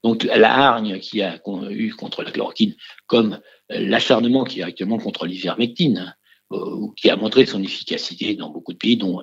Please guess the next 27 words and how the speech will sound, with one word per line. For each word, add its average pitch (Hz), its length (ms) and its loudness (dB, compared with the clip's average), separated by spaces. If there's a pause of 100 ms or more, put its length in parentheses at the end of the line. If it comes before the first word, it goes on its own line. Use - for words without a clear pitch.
essentiel, - 640 -8
dont - 140 -6
le 185 60 -6
Mexique, - 540 0
hein, 101 200 -12 (600)
euh, - 320 -6
ça - 300 0
a - 80 2
effectivement 110 400 -2
stoppé - 360 -4
les, 85 260 -6
les - 180 -10
ennuis. - 380 2
Et - 160 -4
actuellement 113 460 2
en 139 120 4
Inde, 143 220 4
parce - 280 -16
que 131 60 4
l'Inde 135 320 8
a - 80 -2
explosé 120 640 0
en, - 60 -12
en, - 520 -10 (380)
comment, - 240 -12 (220)
en - 80 -2
contamination 113 640 2